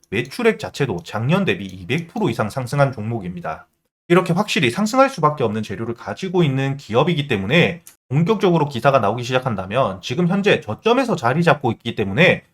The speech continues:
저점 대비 칠십 프로 이상 충분히 반등해줄 수밖에 없는 종목 제가 준비해 두었고요. 여러분들이 문자를 보내주실 때 스윙 혹은 단타라고 여러분들 매매 스타일에 맞게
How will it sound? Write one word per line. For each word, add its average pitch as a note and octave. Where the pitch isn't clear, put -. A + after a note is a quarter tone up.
저점 G#3
대비 A2
칠십 C4
프로 E3+
이상 F3
충분히 C4
반등해줄 G#3
수밖에 -
없는 A#2
종목 A2+
제가 G#2
준비해 A#2+
두었고요. B2+
여러분들이 F3+
문자를 F3
보내주실 C#3+
때 G2+
스윙 G3
혹은 G#3
단타라고 B2+
여러분들 F3
매매 A2
스타일에 D#3+
맞게 G#2+